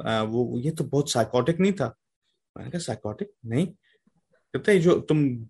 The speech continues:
बात कर रहे थे।" तो मैंने कहा, "हम gaming consoles के बारे में बात कर रहे थे।" तो वो बंदा,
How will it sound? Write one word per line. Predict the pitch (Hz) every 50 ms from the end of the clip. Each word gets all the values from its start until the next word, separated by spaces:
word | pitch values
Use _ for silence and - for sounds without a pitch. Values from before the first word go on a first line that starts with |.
| _ _ - 127
बात | 120 131 135 -
कर | - - 127
रहे | 117 110
थे।" | 101 120
तो | - 120 127
मैंने | 143 165
कहा, | 170 226 220
"हम | 202 175 143
gaming | 117 127 131 147 165 160
consoles | 160 135 123 - 143 143 147 147
के | - 139
बारे | 113 107 101
में | 101 98
बात | 92 92 92 _
कर | -
रहे | - - -
थे।" | - - -
तो | - 120
वो | 123 123 156 220
बंदा, | 247 247 185 170 156 135 135 175 - -